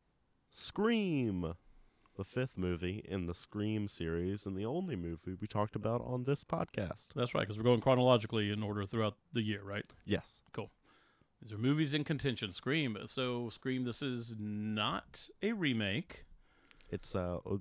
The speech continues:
Speaker 1: a legacy sequel, I believe is what we're supposed to call it.
Speaker 2: That's a great term of art.
Speaker 1: Yeah, I like that a lot. And I remember being, uh, really quite pleasantly surprised with this movie when we saw it.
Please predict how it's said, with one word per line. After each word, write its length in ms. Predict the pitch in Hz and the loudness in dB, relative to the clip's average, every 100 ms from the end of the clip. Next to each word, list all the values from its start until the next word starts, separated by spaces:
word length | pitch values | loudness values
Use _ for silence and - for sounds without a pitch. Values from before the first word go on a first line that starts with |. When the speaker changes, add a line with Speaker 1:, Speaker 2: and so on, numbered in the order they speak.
| 101 | 2
Speaker 1:
a 440 | 82 87 80 - | 2 2 0 -2
legacy 600 | 85 87 98 135 147 - 90 | -4 0 0 0 -2 -4 -6
sequel, 720 | - - 117 - 87 76 - - - - - - | -4 -2 -2 2 2 2 -4 -14 -20 -20 -20 -6
I 100 | 85 | -6
believe 440 | 85 85 87 80 | -2 0 0 0
is 360 | 80 73 - - - - | -4 -8 -12 -18 -20 -10
what 300 | 95 85 - | -2 -2 -2
we're 280 | 85 80 82 | -4 -4 -6
supposed 480 | - 85 - 87 - | -10 -8 -4 -4 -4
to 60 | 76 | -10
call 300 | - 65 64 | -8 -6 -8
it. 60 | - | -6
Speaker 2:
That's 180 | - 107 | -4 -2
a 20 | |
great 220 | 104 110 | 2 2
term 160 | - 95 | 2 0
of 120 | 85 | 0
art. 180 | 78 71 - - _ _ _ _ _ _ - | -4 -6 -12 -20 _ _ _ _ _ _ -4
Speaker 1:
Yeah, 180 | 123 101 - | -2 -2 -6
I 100 | - | -4
like 260 | 90 92 - | 0 -2 0
that 220 | 95 113 - _ - | 0 0 -4 _ -12
a 60 | - | 0
lot. 220 | 98 113 | 4 4
And 100 | 98 | 4
I 100 | 104 | 2
remember 480 | 151 131 120 131 123 - | 2 2 2 0 -2 -2
being, 460 | 120 113 113 113 110 - | 0 2 0 0 -4 -4
uh, 300 | 104 98 98 | -2 0 0
really 320 | 104 151 120 117 _ - | 0 0 0 -2 _ -2
quite 200 | 131 - | 0 2
pleasantly 360 | 143 131 101 | 0 0 0
surprised 440 | 110 - 185 349 - | -2 -2 0 0 -4
with 100 | - | -10
this 140 | - | -6
movie 260 | 87 101 - _ _ _ - _ _ - | -4 -4 -8 _ _ _ -20 _ _ -4
when 140 | 85 | 0
we 80 | 82 | 0
saw 240 | 78 90 | 0 2
it. 60 | 127 | 2